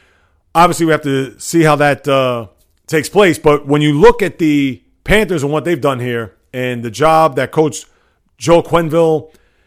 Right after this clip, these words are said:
has done, not only just this year, but just revamping the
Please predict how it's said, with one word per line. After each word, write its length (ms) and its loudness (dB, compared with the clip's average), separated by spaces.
has 180 0
done, 220 2
not 80 2
only 140 2
just 180 -4
this 200 0
year, 140 0
but 160 -2
just 260 -4
revamping 800 -2
the 400 -2